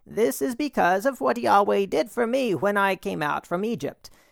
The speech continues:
And it will be as a sign on your hand and as a memorial between your eyes, so that the law of Yahweh will be in your mouth,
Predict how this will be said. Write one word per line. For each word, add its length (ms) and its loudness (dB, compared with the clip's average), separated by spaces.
And 200 0
it 140 0
will 140 -2
be 200 -2
as 140 4
a 100 2
sign 380 0
on 160 4
your 200 4
hand 400 -2
and 220 0
as 200 4
a 40 2
memorial 640 2
between 460 -4
your 180 4
eyes, 560 4
so 200 -2
that 240 -2
the 140 2
law 340 4
of 100 -2
Yahweh 480 4
will 160 4
be 240 -4
in 120 0
your 160 2
mouth, 380 -2